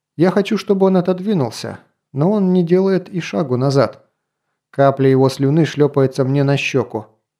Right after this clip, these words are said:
"Назови его, какое у меня число! Скажи его! Скажи его! Скажи его!" Восемь, одиннадцать, двадцать,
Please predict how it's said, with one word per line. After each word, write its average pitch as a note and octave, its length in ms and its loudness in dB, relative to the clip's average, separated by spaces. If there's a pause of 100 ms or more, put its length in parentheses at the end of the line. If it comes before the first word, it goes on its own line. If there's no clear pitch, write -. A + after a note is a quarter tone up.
(1120)
"Назови B2+ 680 0
его, A#2 280 2
какое D3+ 460 2
у D3 40 2
меня D3+ 280 2
число! C#3 760 -2
Скажи C3+ 540 0
его! A#2 640 -2
Скажи C3 480 0
его! A#2+ 480 0 (220)
Скажи D3 480 0
его!" B2+ 600 0 (2250)
Восемь, B2 520 -2 (160)
одиннадцать, C3 760 -4 (280)
двадцать, C#3 640 -2